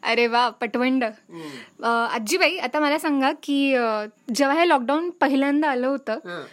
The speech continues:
Speaker 1: तर, अ, तुमची एक्झॅक्ट, अ, रिॲक्शन काय होती? तुम्ही घाबरल्या होता की तुमची कशी कंडिशन होती त्यावेळेस?
Speaker 2: हम्म. लॉकडाऊन येईल म्हणून काही कल्पना नव्हती, पण मी आ-, जेव्हा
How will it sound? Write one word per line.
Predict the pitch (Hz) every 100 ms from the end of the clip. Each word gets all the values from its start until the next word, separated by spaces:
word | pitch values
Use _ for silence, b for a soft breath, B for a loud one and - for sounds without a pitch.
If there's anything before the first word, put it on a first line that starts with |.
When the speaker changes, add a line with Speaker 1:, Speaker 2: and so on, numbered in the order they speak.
| B -
Speaker 1:
तर, | 285 294 302
अ, | 294 - _ 339
तुमची | 320 -
एक्झॅक्ट, | 381 262 359 370 _ 302
अ, | 247 247
रिॲक्शन | 254 269 277 - 339 330
काय | 311
होती? | 277 247 220
तुम्ही | 226 240 262
घाबरल्या | 277 233 254 285 285
होता | 285 - 226 233 b b b -
की | 262 262 - - - -
तुमची | 277 285
कशी | 285 302 330
कंडिशन | 320 285 277 285 262
होती | 240 233
त्यावेळेस? | 208 196 196 214
Speaker 2:
हम्म. | - 151 139 123 127 _ b b b b _ 170 - 160
लॉकडाऊन | 165 165 175 202 202
येईल | 185 196 214
म्हणून | 202 233 233 226
काही | 226 214
कल्पना | 226 226 226 226 226
नव्हती, | 226 214 214 208
पण | 208 196
मी | 202
आ-, | 185 160 160
जेव्हा | 165 180 208